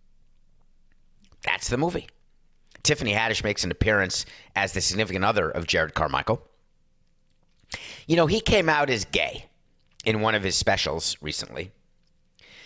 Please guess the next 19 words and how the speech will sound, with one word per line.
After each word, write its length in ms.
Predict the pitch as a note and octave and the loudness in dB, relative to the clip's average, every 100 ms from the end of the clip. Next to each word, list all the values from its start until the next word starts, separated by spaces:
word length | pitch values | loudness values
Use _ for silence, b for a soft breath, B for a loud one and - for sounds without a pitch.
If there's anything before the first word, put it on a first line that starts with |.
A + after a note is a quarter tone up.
| B B B | B B B
What 260 | A2+ E3+ G3+ | 2 4 6
would 140 | G#3+ | 6
have 100 | G3+ | 6
been 220 | C#3+ A#2 F#2+ | 4 2 4
wrong? 500 | G2+ A2+ F#2 C#2 D2+ - _ _ _ - B2+ - _ _ _ _ _ _ _ _ _ _ _ - b b | 6 6 4 0 -12 -18 _ _ _ -16 -16 -18 _ _ _ _ _ _ _ _ _ _ _ -20 b b
I 80 | B2 | -2
was 80 | C#3+ | 0
trying 240 | - F#3+ | 2 0
to 60 | D#3+ | 0
think 220 | - B2 | -2 0
about 260 | F2+ E2+ F#2+ | 0 0 0
this 160 | F2 | -2
when 100 | G2 | 0
I 40 | E2+ | -2
was 120 | E2 | 0
watching 280 | F#2 - D2+ | 0 0 -4
the 60 | |
movie. 300 | D2+ E2 C#2+ - - _ _ _ _ _ _ - _ _ - B B B B B _ | -4 -2 -4 -6 -18 _ _ _ _ _ _ -20 _ _ -20 B B B B B _
If 320 | C3 - - | -2 0 -8